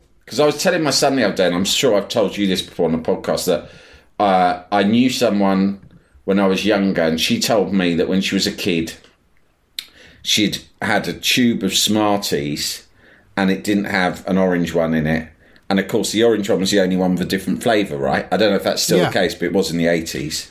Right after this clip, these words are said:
Speaker 1: 'cause
Speaker 2: Well,
Speaker 1: it
Speaker 2: you
Speaker 1: had
Speaker 2: can,
Speaker 1: a
Speaker 2: you can now buy just the orange ones
Speaker 1: Oh, is that
Speaker 2: in
Speaker 1: right?
Speaker 2: boxes and, and tubes. Yes, that, they're my favourite.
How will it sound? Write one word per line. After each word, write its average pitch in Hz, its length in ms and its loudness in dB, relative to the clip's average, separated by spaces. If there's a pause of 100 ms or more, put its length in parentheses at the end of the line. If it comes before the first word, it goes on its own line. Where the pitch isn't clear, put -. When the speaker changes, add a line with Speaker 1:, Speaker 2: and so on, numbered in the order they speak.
(120)
Speaker 1:
'cause - 100 -6
Speaker 2:
Well, 175 80 2
Speaker 1:
it - 40 4
Speaker 2:
you - 40 2
Speaker 1:
had 190 120 0
Speaker 2:
can, 175 80 0
Speaker 1:
a - 20 2
Speaker 2:
you 180 80 0
can 175 180 -2
now 170 160 0
buy 160 300 -2
just - 400 -4
the 147 100 0
orange 165 320 0
ones 127 260 0
Speaker 1:
Oh, 120 140 4
is 110 80 0
that 123 140 2
Speaker 2:
in 123 60 0
Speaker 1:
right? - 460 0
Speaker 2:
boxes 135 380 -2
and, 123 260 -2 (120)
and 117 100 -8
tubes. 120 380 -2
Yes, 120 160 -6
that, 135 220 -2
they're 127 120 -2 (140)
my 117 80 -6
favourite. 95 460 -6